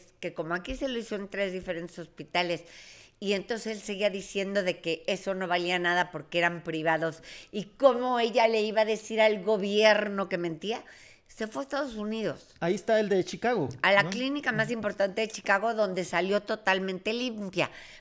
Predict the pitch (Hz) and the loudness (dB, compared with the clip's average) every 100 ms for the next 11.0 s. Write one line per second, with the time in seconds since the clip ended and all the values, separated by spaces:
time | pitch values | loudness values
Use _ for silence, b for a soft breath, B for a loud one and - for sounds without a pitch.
0 | B 233 226 226 226 214 226 285 453 - | B 4 4 2 2 4 4 2 2 2
1 | 190 185 214 220 240 240 202 175 175 165 | 4 4 2 2 0 -2 -2 -2 -2 -2
2 | 190 196 202 226 233 208 180 - - 175 | -2 -2 -2 0 -2 -2 -6 -8 -6 -6
3 | - 233 208 - 190 202 - B B B | -2 0 -2 -2 -4 -4 -10 B B B
4 | - 175 202 190 247 247 - 190 202 226 | 0 4 4 6 6 4 -6 0 4 4
5 | 214 220 202 202 202 208 196 170 _ B | 2 0 2 2 0 -4 -6 -8 _ B
6 | B B 233 226 220 - - 208 180 190 | B B -4 -4 -4 -8 -2 0 0 -2
7 | 220 247 277 285 - 208 - 226 240 - | 0 4 4 2 -4 -4 -4 -6 -6 2
8 | 180 175 - 180 180 190 370 - b b | 2 2 0 2 6 4 2 -10 b b
9 | b - 262 269 277 277 202 185 185 190 | b 4 6 6 4 0 2 0 0 0
10 | 170 180 175 - _ 170 165 139 123 | 0 -4 -8 -12 _ -4 -4 -6 -10